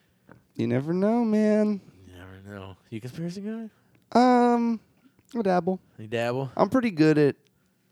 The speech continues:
Speaker 1: entertaining a thought without accepting it.
Speaker 2: I'm not. <laughs> I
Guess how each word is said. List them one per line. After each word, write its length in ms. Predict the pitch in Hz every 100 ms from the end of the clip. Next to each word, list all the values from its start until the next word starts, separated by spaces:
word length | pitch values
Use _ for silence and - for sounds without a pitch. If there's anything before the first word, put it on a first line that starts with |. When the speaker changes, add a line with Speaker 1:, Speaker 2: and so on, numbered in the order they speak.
| _ -
Speaker 1:
entertaining 680 | 147 147 139 135 113 120
a 60 | 131
thought 340 | - 143 147
without 320 | - 131 127 120
accepting 460 | 131 123 117 123
it. 180 | 131 - - -
Speaker 2:
I'm 260 | 123 127
not. 340 | 120 113 110 - _
<laughs> 120 | - - -
I 580 | 254 - 214 - - 143